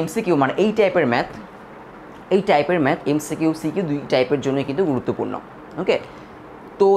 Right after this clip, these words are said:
যেটা বলেছিলাম, next, নেক্সটে আমরা যাব হচ্ছে gravitational potential আর gravitational intensity,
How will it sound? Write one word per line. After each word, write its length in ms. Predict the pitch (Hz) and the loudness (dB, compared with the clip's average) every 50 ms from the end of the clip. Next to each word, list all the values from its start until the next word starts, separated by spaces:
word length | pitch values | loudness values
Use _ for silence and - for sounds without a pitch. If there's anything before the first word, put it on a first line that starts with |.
| 185 | 6
যেটা 140 | 165 190 208 185 190 | 4 4 4 4 4
বলেছিলাম, 320 | 202 208 196 214 233 247 214 180 | 4 2 2 2 2 2 4 4
next, 200 | 180 180 - - - 196 185 156 165 | 2 0 -2 -6 -2 0 2 2 2
নেক্সটে 240 | 180 175 - - 220 208 | 2 0 0 0 2 2
আমরা 120 | 196 214 185 175 | 2 2 4 4
যাব 120 | 165 156 180 196 | 4 4 4 4
হচ্ছে 240 | 196 185 - - - 247 - - - - - - - - - - 123 | 4 2 2 2 2 2 2 0 -8 -16 -20 -20 -20 -18 -10 -2 0
gravitational 520 | 135 143 143 170 180 185 - 208 208 214 208 | 2 2 2 4 2 2 2 2 0 2 2
potential 480 | 156 131 127 160 165 - - 156 196 349 359 - - - - - - - - - - 120 | 2 2 2 0 -2 0 2 4 4 2 2 -6 -14 -18 -18 -20 -20 -20 -8 0 2 2
আর 60 | 123 123 120 | 2 4 2
gravitational 500 | 131 127 131 151 156 156 - 202 220 - - 165 | 2 4 4 2 2 2 0 -2 -4 -2 0 0
intensity, 420 | 147 120 127 120 - 113 101 110 | 0 0 -2 -4 -4 -6 -8 -8